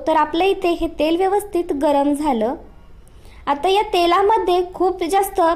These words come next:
प्रमाणात एकदम शंकरपाळे अजिबात घालायचे नाही. साधारण मी इथे मोठ्या आकाराची पोळी लाटली होती, तर त्यातले अर्धेच घालणार आहे, कारण जास्त शंकरपाळे घातले तर तेल खूप लवकर थंड होऊ शकतं.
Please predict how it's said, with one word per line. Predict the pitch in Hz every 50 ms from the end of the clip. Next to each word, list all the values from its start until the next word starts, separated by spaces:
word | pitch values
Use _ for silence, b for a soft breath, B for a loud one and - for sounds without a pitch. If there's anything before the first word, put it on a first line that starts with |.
| 339
प्रमाणात | - 339 349 359 392 392 349 330 339 -
एकदम | - 320 262 262 262 320 349
शंकरपाळे | 349 349 370 359 330 339 349 349 359 370 370 339 330 330
अजिबात | - 311 294 311 294 302 311
घालायचे | 330 339 349 349 320 277 262 254 262
नाही. | 269 277 277 277 262 254 269 262 B B B B - -
साधारण | - 311 - 311 330 339 381 370
मी | 359 381 381
इथे | 381 381 392 392
मोठ्या | 359 359 359 359 - - 381 381
आकाराची | 370 370 381 370 359 381 370 403
पोळी | 392 392 359 339 349 359
लाटली | 370 370 359 370 370 427
होती, | 427 427 415 - 339 349 349 359
तर | 349 339 339 -
त्यातले | 370 370 370 370 320 330 339
अर्धेच | 320 320 311 311 285 269 339 339 311
घालणार | 370 370 359 330 277 277 262
आहे, | 247 240 202 233 247 277 - - - B B B B B B B B -
कारण | 302 320 339 349 359
जास्त | 349 339 320 330 - 381 349
शंकरपाळे | 381 381 381 370 403 392 381 370 359 370 392 381
घातले | 370 370 381 381 359 311 320 320
तर | 320 330 339 330 330 -
तेल | 359 339 330 330
खूप | - - 330 339
लवकर | 349 330 320 330 330 349 349 349 349
थंड | 392 370 320 302 294
होऊ | 330 330 330 320 311
शकतं. | 320 311 262 220 - - - 220 247 302